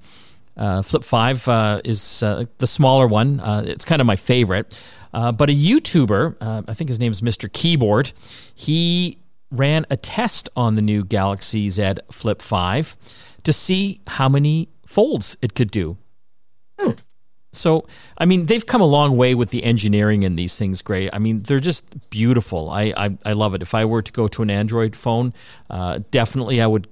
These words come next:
Speaker 1: get one of these, uh, these folding flip phones. So, how many do you think?
Speaker 2: Oh, gosh.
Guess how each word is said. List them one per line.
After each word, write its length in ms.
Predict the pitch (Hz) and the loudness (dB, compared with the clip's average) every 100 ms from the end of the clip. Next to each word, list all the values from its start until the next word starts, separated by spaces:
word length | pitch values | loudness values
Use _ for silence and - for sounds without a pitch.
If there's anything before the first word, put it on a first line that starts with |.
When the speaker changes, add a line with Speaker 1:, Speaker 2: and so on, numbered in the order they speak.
| - | -6
Speaker 1:
get 140 | 113 | -4
one 120 | 110 | 0
of 60 | 113 | 0
these, 320 | 104 98 - | 0 -2 0
uh, 220 | 98 92 | 0 0
these 200 | 90 98 | -2 -4
folding 340 | - 110 101 98 | -4 -4 -2 -4
flip 220 | - - | -6 -6
phones. 320 | 131 131 143 - 104 - - - | -4 -4 -4 -10 -18 -20 -20 -18
So, 400 | - - 160 156 - - - - - - - - - - - - - - - - - - - - | -6 2 2 2 -2 -18 -20 -20 -20 -20 -20 -20 -20 -20 -20 -20 -20 -20 -20 -20 -20 -20 -20 -12
how 160 | - 175 | 0 2
many 200 | 185 160 | 4 2
do 80 | |
you 60 | 139 | 2
think? 340 | - 156 - - - - - - - - - | 0 -4 -6 -18 -20 -20 -20 -20 -20 -20 -8
Speaker 2:
Oh, 140 | 143 | -4
gosh. 500 | 107 101 - - - | -2 -2 -4 -6 -8